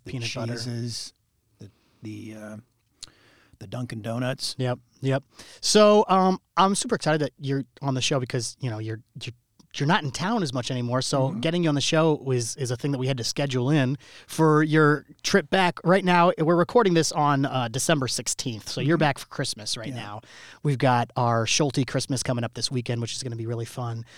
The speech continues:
Speaker 2: Um, but we've also got, we've got you here for a little bit, so I wanted to pick your brain and find out what makes you you.
Speaker 1: Well,
Speaker 2: Now,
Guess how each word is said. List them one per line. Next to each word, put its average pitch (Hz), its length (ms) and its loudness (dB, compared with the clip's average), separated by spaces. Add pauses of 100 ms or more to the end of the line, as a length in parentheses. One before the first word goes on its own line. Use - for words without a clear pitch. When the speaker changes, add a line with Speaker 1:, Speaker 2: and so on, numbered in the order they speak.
(240)
Speaker 2:
Um, 127 500 2
but 220 240 4 (480)
we've 175 160 4
also 220 240 2
got, - 220 -2
we've 190 100 4
got 254 160 2
you 233 60 0
here 220 80 0
for - 100 0
a 202 40 4
little 190 140 2
bit, 202 160 2
so 190 120 -2
I - 20 0
wanted 202 200 0
to 185 60 -2
pick - 220 -4
your 185 80 2
brain 175 400 2 (300)
and 139 120 -2
find 220 320 0
out 180 220 2
what 175 100 -2
makes 185 280 0
you 165 60 4
you. 156 420 0 (580)
Speaker 1:
Well, 190 340 0
Speaker 2:
Now, 180 320 0